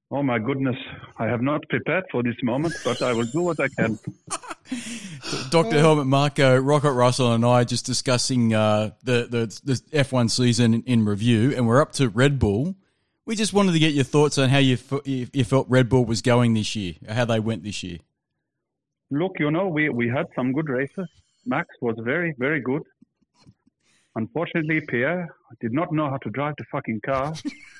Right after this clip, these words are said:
Speaker 1: So we, we had a lot of bad results with him. And then luckily, Alex, you know, he come in the car, he does pretty good as well.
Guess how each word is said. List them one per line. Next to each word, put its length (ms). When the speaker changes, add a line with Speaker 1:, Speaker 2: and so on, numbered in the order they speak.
Speaker 1:
So 140
we, 180
we 160
had 200
a 40
lot 220
of 140
bad 200
results 420
with 120
him. 220
And 180
then 120
luckily, 580
Alex, 320
you 80
know, 160
he 160
come 240
in 100
the 80
car, 300
he 80
does 180
pretty 260
good 180
as 180
well. 240